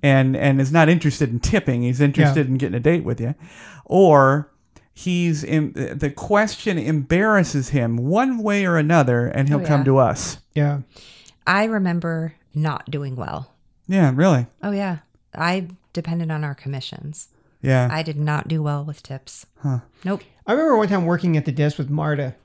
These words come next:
Speaker 2: and, and she was looking, and, and, and some guy gave me a couple dollars for something.
Speaker 1: Yeah.
Speaker 2: And she says, "You know, I watch you as you work, so I try to imitate," 'cause Marta was a non-native speaker, right?
Speaker 1: Yeah.
Speaker 2: So she's watching, you know, how come,
Speaker 1: <laughs>
Speaker 2: how come the guys are getting tips and we're not?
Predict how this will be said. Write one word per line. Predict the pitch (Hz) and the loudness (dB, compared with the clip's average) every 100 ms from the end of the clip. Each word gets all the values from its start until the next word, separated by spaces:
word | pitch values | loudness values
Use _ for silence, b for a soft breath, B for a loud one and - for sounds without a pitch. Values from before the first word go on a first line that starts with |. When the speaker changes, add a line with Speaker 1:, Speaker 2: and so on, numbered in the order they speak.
| - | -6
Speaker 2:
and, | 156 160 | -4 -2
and | 170 151 | -4 -4
she | 240 | -6
was | 208 | -4
looking, | 180 - | -4 -2
and, | 151 151 | -2 -2
and, | 165 160 156 | -2 -4 -4
and | - | -6
some | - 226 | -6 -2
guy | 208 196 | 0 0
gave | 185 | 0
me | 180 | -2
a | 165 | -4
couple | - 226 190 | -4 -4 0
dollars | 160 151 151 143 | 2 2 2 -2
for | - | -6
something. | 139 139 - 147 - | -6 -6 -8 -10 -6
Speaker 1:
Yeah. | 139 117 117 | -4 -2 -4
Speaker 2:
And | 196 175 | -2 0
she | 208 | 0
says, | 190 | 0
"You | 226 | 2
know, | |
I | 214 | 2
watch | 202 240 294 - | 2 2 0 -2
you | 196 170 170 165 | -2 0 0 0
as | 160 | -2
you | 196 | -2
work, | 170 165 | 0 0
so | - 165 | 0 -4
I | |
try | 151 196 | -2 -2
to | 180 | 0
imitate," | 160 185 175 165 147 | 0 -2 -2 -4 -4
'cause | 185 175 | -4 -4
Marta | 220 233 202 | -2 0 -2
was | 180 | -2
a | 165 | -2
non-native | 165 170 165 151 | -2 -2 -2 -4
speaker, | 143 - 147 147 | -6 -8 -8 -8
right? | 143 147 131 | -6 -4 0
Speaker 1:
Yeah. | 127 117 120 | 0 -2 -6
Speaker 2:
So | - 202 | -2 -2
she's | 277 294 | -2 0
watching, | 233 220 214 | 2 2 2
you | 185 | 2
know, | 165 | 4
how | 220 | 2
come, | - 226 190 | 2 2 2
Speaker 1:
<laughs> | - | -2
Speaker 2:
how | 185 220 | 0 0
come | 254 | 0
the | 202 | 0
guys | 202 208 | 2 2
are | 180 | 0
getting | 175 151 | -2 -4
tips | 180 156 | -6 -4
and | 160 | -4
we're | 151 | -2
not? | 151 147 139 - | -2 -2 -6 -10